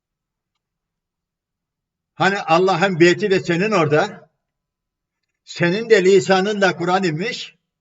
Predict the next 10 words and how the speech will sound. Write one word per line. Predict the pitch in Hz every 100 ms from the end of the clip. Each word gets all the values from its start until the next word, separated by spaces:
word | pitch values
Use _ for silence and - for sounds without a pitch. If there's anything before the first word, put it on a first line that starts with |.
| _ _ _ _ _ _ _ _ _ _ _ _ _ _ _ _ _ _ _ _ _ _ _ _ _ _ _ _ _
Sen | - 190 208
bu | 190 226
işin | - 208
öncüsü | 190 202 196 214
olacağına | 190 185 208 202 175 233 196 - _ _ _ _ _ _ _ _ _ _ _ _ _ _ _ _ _ _ _ _ _ _
lanetli | 131 190 214 214 226
kavmin | 190 185 208 226
yanında | 202 214 226
yerini | 214 214 226
al. | 165 -